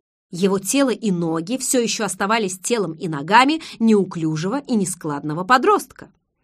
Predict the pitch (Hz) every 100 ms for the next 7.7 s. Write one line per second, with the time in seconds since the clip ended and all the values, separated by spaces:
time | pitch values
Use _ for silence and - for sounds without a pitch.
0 | _ 160 160 175 185 185 185 226 220 208
1 | 185 214 247 226 190 170 156 220 320 277
2 | - - - 196 196 214 202 196 202 185
3 | 175 185 185 180 180 170 185 180 185 202
4 | 220 196 151 - 180 - _ _ 214 160
5 | 143 - 233 339 349 339 349 330 - 294
6 | 226 202 165 156 214 262 277 226 180 -
7 | 185 202 185 185 180 165 151